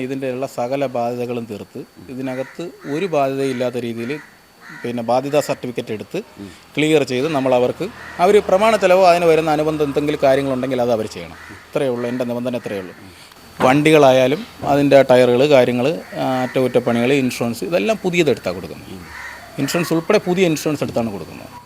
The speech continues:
Speaker 2: ആ ഭാഗ്യവാനെ തേടിയുള്ള ബെൻസ് കാറൊക്കെ എൻ്റെ പിറകെ കിടപ്പുണ്ട് കേട്ടോ. <laughs> ഇപ്പോഴുണ്ട്.
Speaker 1: അപ്പൊ ഇതിനകത്ത്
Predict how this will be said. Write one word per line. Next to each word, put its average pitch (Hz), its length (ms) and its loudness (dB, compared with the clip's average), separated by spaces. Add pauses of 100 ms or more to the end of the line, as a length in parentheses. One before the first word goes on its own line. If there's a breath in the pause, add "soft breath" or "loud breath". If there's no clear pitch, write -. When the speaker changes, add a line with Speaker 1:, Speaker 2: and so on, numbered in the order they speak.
(340)
Speaker 2:
ആ 123 140 -2
ഭാഗ്യവാനെ 151 460 8
തേടിയുള്ള 165 480 12
ബെൻസ് 143 280 12
കാറൊക്കെ 151 280 12
എൻ്റെ 151 180 10
പിറകെ 143 180 10
കിടപ്പുണ്ട് 139 300 6
കേട്ടോ. 110 180 6 (140)
<laughs> 143 160 10
ഇപ്പോഴുണ്ട്. 143 360 4 (260)
Speaker 1:
അപ്പൊ 156 200 -4
ഇതിനകത്ത് 185 420 2